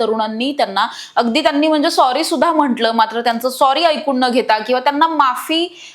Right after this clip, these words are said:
अ, त्यांची कुठल्याही, कुठल्याही प्रकारे स्वीकार न करता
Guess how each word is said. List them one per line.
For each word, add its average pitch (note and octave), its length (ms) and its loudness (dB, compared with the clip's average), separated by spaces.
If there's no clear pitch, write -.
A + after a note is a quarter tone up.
अ, A#3+ 120 4
त्यांची C4+ 360 0
कुठल्याही, D#4 380 0
कुठल्याही D4 460 -2
प्रकारे D4 340 2
स्वीकार D4 420 0
न C4 160 0
करता G#3 340 0